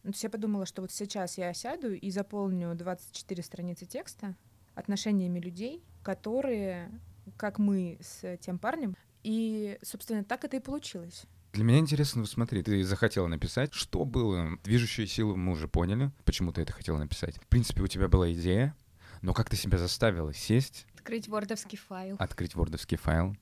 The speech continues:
Speaker 2: напечатать первое слово и не забросить это через час, через два или даже через неделю.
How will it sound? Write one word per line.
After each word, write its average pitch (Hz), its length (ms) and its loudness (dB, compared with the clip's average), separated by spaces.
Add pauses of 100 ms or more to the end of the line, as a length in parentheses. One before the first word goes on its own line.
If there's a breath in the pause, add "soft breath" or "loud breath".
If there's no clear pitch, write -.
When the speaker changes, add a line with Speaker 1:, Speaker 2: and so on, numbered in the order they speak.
(140)
Speaker 2:
напечатать 98 720 6
первое 85 320 4
слово 87 600 2
и 90 380 4
не 95 160 2
забросить 90 420 6
это 85 120 -4
через 76 260 0
час, 85 240 2
через 78 280 -2
два 95 200 2
или 82 140 0
даже 80 180 0
через 80 260 -2
неделю. 85 380 2